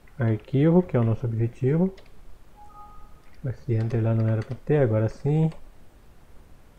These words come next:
Vamos colocar um sistema de tratamento de erro, on error, go to erro.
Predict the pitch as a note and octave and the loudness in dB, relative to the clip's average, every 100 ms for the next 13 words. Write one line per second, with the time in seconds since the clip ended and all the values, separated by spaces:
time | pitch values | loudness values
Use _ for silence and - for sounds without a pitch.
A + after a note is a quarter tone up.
0 | - - - - - - D3 C#3 - C3+ | -18 -18 -20 -20 -12 0 2 4 8 8
1 | C3 C3+ C3+ B2+ C3 B2 A#2+ B2 A#2 B2 | 8 6 4 2 4 4 4 4 4 6
2 | D#3+ D#3 E3 E3 - - C#3+ B2+ B2+ B2+ | 8 8 6 4 -6 -8 -2 0 4 4
3 | C#3+ D3 C#3+ B2 A#2+ A#2+ - C3+ C#3 C#3+ | 6 4 4 2 2 0 -4 -2 -2 -2
4 | - - - - - C#3 B2 G2+ | -10 -20 -20 -20 -4 4 6 6